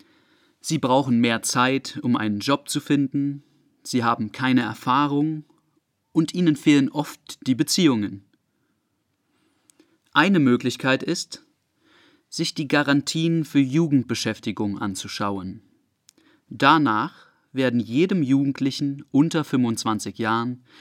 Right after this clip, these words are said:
konkrete Angebote gemacht. Das heißt, dass sie nach vier Monaten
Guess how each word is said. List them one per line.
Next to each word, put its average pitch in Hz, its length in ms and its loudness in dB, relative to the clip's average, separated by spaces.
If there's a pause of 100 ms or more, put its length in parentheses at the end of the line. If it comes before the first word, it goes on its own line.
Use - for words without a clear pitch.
(140)
konkrete 139 580 0
Angebote 117 640 0
gemacht. - 560 -10 (720)
Das 120 360 -6
heißt, 113 460 -6 (720)
dass 135 160 -2
sie 123 120 0
nach 110 180 -4
vier 196 340 -2
Monaten 143 720 2